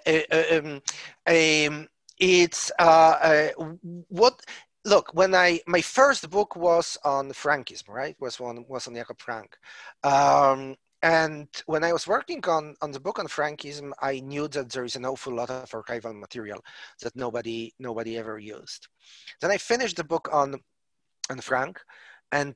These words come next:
I, uh, said to myself that I want to write a book on Eibeshitz. And I thought I would be working mainly with printed sources that people, the sources are known, we can discuss an interpretation.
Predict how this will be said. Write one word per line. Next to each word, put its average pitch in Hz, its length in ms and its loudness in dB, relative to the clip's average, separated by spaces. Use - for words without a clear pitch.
I, 131 800 0
uh, 120 380 -2
said - 220 -6
to 180 40 -6
myself 151 380 -2
that 143 140 -8
I 131 80 -6
want 139 200 -8
to 143 80 -8
write 135 380 -4
a 120 220 -6
book 127 240 -10
on 113 400 -10
Eibeshitz. 160 540 -2
And 147 120 -8
I 170 100 4
thought 196 360 4
I 170 80 4
would 165 220 -4
be 147 100 -12
working 147 500 -4
mainly 151 580 -2
with 127 260 -6
printed 131 320 -12
sources 107 500 -12
that 104 140 -16
people, 180 360 0
the 170 80 -2
sources 254 440 4
are 156 140 2
known, 185 560 4
we 156 100 -12
can 147 160 -6
discuss 143 560 -4
an 151 100 -6
interpretation. 131 800 -8